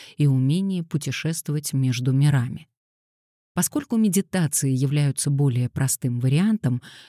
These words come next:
то и начинать следует именно с них. Астрал требует более развитого навыка визуализации, серьёзного контроля в момент выхода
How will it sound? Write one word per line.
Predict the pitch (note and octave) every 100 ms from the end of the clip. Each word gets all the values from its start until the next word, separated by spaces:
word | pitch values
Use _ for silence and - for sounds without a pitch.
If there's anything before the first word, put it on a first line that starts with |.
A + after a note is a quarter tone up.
| _
то | D4
и | D#4
начинать | C#4 B3 - C#3+ C3 A#2+
следует | - C3+ F3+ G#3 A3+ A3 -
именно | C3+ B2 B2+ C3
с | C3+ -
них. | B2 B2 - _ _ _ _ _ _ -
Астрал | C#3 - - F#3+ G#3+ B2 - - -
требует | - A#3+ G#3+ A3+ E3+
более | D3+ G#3+ G3 F#3+
развитого | F3 C3 B2 B2+ B2+ B2+
навыка | C3 B2+ B2 -
визуализации, | B2+ B2+ C3+ C3 C3 C3+ C#3+ C3+ - D3+ D3 _ - -
серьёзного | D#3 C#3 C#3+ C3+ C3
контроля | - C3+ C#3+ C3+ B2+ B2
в |
момент | C3+ C#3 C3+ C3 A#2 A2 B2+
выхода | B2 B2 - C#3+ D3